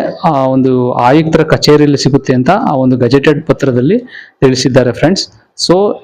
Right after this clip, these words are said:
ನಿಮ್ಮ ರಿಲೇಟೆಡ್, ಆ, ಡಾಕ್ಯುಮೆಂಟ್ಸ್‌ಗಳ ಜೊತೆ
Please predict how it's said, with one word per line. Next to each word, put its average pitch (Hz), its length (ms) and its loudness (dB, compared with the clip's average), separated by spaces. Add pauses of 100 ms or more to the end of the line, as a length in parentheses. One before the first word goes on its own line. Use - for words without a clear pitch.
(160)
ನಿಮ್ಮ 160 260 2 (460)
ರಿಲೇಟೆಡ್, 151 480 2
ಆ, - 480 0
ಡಾಕ್ಯುಮೆಂಟ್ಸ್‌ಗಳ 131 640 2
ಜೊತೆ 123 240 2